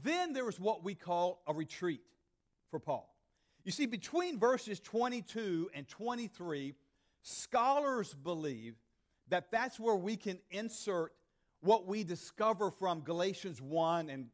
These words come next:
verses seventeen through eighteen. I encourage you to go back and read those verses. We won't read them this morning.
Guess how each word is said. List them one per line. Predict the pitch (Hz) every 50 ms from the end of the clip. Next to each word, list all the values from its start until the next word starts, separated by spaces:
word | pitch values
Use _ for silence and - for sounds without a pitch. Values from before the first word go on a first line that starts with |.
| 135 120
verses | 180 185 - - 165 139
seventeen | - - 202 190 175 185 156 - 175 175 170 170 160
through | - 156 143 139
eighteen. | 151 170 175 - - 156 143
I | 139 135
encourage | 123 - - - 190 196 208 208 156 151
you | 147
to | 127
go | 123 135 156 147
back | 156 151 147 - _ _ _ _ _ -
and | 143 143 139 131
read | 165 196 202 151
those | 151 143 127 101
verses. | 135 156 165 160 - - 135 113
We | 131 180 196
won't | 190 190 180 139
read | 160 175 196
them | 175 175 151
this | 147 135 - -
morning. | 151 160 170 175 175 151 131 131